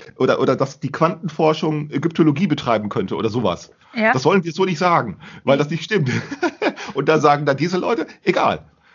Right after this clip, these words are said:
Speaker 2: Egal.
Speaker 1: Also, die sagen nicht etwa, äh, „Das ist richtig“ oder „Das glaube ich“, sondern die sagen nur, „Man kann so reden.“
Speaker 2: Mhm.
Speaker 1: Also hau dir diese, äh, zieh dir das mal rein. Also über Weihnachten diese, äh,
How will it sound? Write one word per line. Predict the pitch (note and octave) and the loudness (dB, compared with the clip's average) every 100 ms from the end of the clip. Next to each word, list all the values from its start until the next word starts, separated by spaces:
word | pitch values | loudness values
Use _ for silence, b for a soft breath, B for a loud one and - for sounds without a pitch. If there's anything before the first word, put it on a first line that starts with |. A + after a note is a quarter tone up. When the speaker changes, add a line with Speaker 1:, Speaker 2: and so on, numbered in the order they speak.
| b | b
Speaker 2:
Egal. | A3 G#3 F#3+ | -6 -4 0
Speaker 1:
Also, | F3+ - | 0 -2
die | D#3 | -4
sagen | F#3+ A3+ | 0 0
nicht | F3+ G3 | 0 -2
etwa, | E3 D#3+ C3 | -2 0 0
äh, | B2 B2 | 0 -2
„Das | B2+ A#2+ | -4 -4
ist | - | -6
richtig“ | B3+ - D#3 A#2 - | -6 -4 -4 -4 -2
oder | A#2 | -2
„Das | A2+ - | -2 2
glaube | G#3 C4+ C3+ | 2 4 0
ich“, | - F2 - | -2 -6 -8
sondern | - D#3+ D3+ | -2 0 0
die | |
sagen | D3 D#3 | 0 0
nur, | D#3 | 2
„Man | D3+ D#3 | 2 2
kann | F3+ | 0
so | D3+ | 0
reden.“ | D3+ A#3 - - _ _ _ _ _ _ - | -2 -4 -6 -10 _ _ _ _ _ _ -10
Speaker 2:
Mhm. | G3+ G#3+ - _ _ _ B - | -8 -10 -16 _ _ _ B 0
Speaker 1:
Also | D3 C3+ | 2 4
hau | G#3+ | 4
dir | D#4+ | 4
diese, | F#3+ F#3 G3 C#3+ | 2 2 4 4
äh, | C#3 | 2
zieh | C#3 A3+ | 0 0
dir | G#3 | 2
das | F3+ | 2
mal | G3+ | 2
rein. | G3+ F3 A#2 - | 2 0 0 -2
Also | A#2 A#2 | -2 0
über | A#2 | 0
Weihnachten | G#2 A2 A#2 - D#3 | 0 0 -2 -4 -6
diese, | C#3+ C#3 | -4 -4
äh, | - B2+ C3 A#2+ A#2 | -4 -2 0 2 0